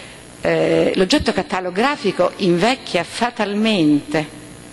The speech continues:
quindi è un oggetto che non fosse altro per i suoi aspetti scientifici o bibliografici a un certo punto va in pensione, in qualche modo deve essere ringiovanito, deve essere toccato.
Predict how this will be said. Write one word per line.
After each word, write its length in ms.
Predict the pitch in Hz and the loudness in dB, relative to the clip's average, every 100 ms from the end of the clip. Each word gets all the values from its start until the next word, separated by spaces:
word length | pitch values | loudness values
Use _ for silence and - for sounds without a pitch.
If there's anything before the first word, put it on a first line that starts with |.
| - - - - - - - | -20 -20 -20 -20 -20 -10 2
quindi 340 | 262 185 160 | 6 8 8
è 120 | 208 | 6
un 100 | 233 | 2
oggetto 520 | 285 269 381 403 - | 2 4 2 2 -2
che 140 | 208 220 | 2 6
non 200 | 233 302 | 6 4
fosse 400 | - 294 - 247 | 2 0 2 0
altro 380 | 202 165 - 175 | 0 -4 -4 -2
per 140 | 175 | 2
i 60 | 160 | 2
suoi 240 | - 208 | 4 4
aspetti 560 | 175 - - 196 - 156 | 4 -2 -2 -2 -4 -4
scientifici 840 | - 196 165 - 226 196 147 - | 0 0 0 0 0 0 0 0
o 40 | |
bibliografici 840 | 175 226 277 320 202 - 151 160 170 | 0 2 2 2 2 0 -4 -6 -2
a 60 | |
un 100 | 190 | -2
certo 320 | - 226 - 247 | 0 0 0 -2
punto 320 | 160 147 160 | -2 -4 -4
va 80 | 151 | -2
in 180 | 147 | -4
pensione, 680 | 147 151 151 - 170 156 160 - | -2 -4 -2 -2 0 0 -2 2
in 180 | 208 156 | 2 2
qualche 380 | 151 156 - | 0 -4 -2
modo 400 | 165 190 202 160 | 2 4 2 0
deve 220 | 151 170 165 | -2 0 0
essere 380 | 151 - 165 156 - - - - | -2 -4 -4 -4 -10 -12 -14 -4
ringiovanito, 840 | 170 175 160 165 170 170 165 160 | 2 4 4 4 2 2 2 0
deve 200 | 156 156 | -2 0
essere 440 | 156 - - 151 143 | -2 -2 -4 -2 -2
toccato. 480 | 147 - 151 156 | -6 -4 -4 -4